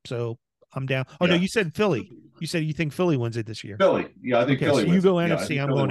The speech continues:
Speaker 2: wins it.
Speaker 1: A F C. I got you.
Speaker 2: Yep. Yep.
Speaker 1: I think a Phillies Beng-, Phillies Bengals Super Bowl could be fun to watch.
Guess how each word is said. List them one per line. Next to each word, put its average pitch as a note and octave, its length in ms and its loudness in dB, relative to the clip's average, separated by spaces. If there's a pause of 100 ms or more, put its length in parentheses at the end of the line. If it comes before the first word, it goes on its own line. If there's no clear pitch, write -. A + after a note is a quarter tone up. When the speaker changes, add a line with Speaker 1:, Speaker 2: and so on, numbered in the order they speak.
Speaker 2:
wins G2+ 220 -8
it. - 20 -16
Speaker 1:
A - 40 -16
F - 20 -16
C. C3+ 80 -16
I A#2+ 60 -8
got - 260 -14
you. A2 60 -20 (480)
Speaker 2:
Yep. A#2+ 220 -8 (580)
Yep. D#3+ 240 -6
Speaker 1:
I - 20 -10
think A#3 160 -2
a C#4+ 60 0
Phillies F3 360 4
Beng-, C3 400 -4 (120)
Phillies D#3+ 320 2
Bengals C3 420 -4 (100)
Super B2+ 300 -6
Bowl B2 200 0
could C3+ 120 -6
be A2+ 100 -6
fun A#2 200 -6
to G#2+ 80 -6
watch. G#2+ 420 -8